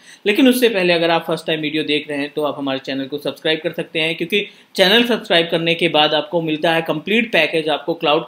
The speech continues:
से related complete package, आपको वर्चुअलाइजेशन से रिलेटेड मल्टीपल वीडियो, जितने भी cloud provider हैं, Amazon है, Azure है या फिर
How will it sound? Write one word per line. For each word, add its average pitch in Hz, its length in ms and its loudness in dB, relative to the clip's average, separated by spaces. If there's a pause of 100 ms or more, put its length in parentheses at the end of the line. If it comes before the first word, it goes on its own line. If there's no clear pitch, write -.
से 185 160 0
related 175 460 0
complete 151 380 -4
package, 147 280 -2
आपको 147 280 -2
वर्चुअलाइजेशन 170 720 -2
से 165 80 -10
रिलेटेड 165 440 -2 (460)
मल्टीपल 214 380 2
वीडियो, 190 560 -2 (140)
जितने 185 260 -2
भी 190 80 2
cloud 151 260 2
provider 160 440 2
हैं, 151 280 -2
Amazon 147 340 -2
है, 139 320 -2
Azure 143 240 -6
है 139 360 -2
या 143 140 2
फिर 143 140 -8